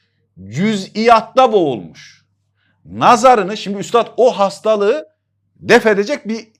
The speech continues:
Speaker 2: yöntem o-, gösterecek bize. Bak nazarın buraya baka baka, ben şimdi şuradaki,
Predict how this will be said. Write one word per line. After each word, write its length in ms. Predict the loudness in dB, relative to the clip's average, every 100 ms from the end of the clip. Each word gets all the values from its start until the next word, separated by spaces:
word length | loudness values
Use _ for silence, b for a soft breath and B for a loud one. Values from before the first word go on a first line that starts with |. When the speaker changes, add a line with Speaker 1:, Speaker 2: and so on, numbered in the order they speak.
| _ _ _ _
Speaker 2:
yöntem 500 | -8 -6 -4 -6 -6
o-, 240 | -14 _ _
gösterecek 600 | -18 -16 -16 -16 -20 -20
bize. 160 | -20 _ _ _ _
Bak 160 | -8 -2
nazarın 500 | 0 4 2 0 -2
buraya 320 | 0 2 4
baka 320 | 2 2 4
baka, 480 | 4 2 0 0 b b b 0
ben 200 | 2 2
şimdi 580 | -2 -8 -6 -6 -8 b b _
şuradaki, 680 | -8 0 2 2 0 -2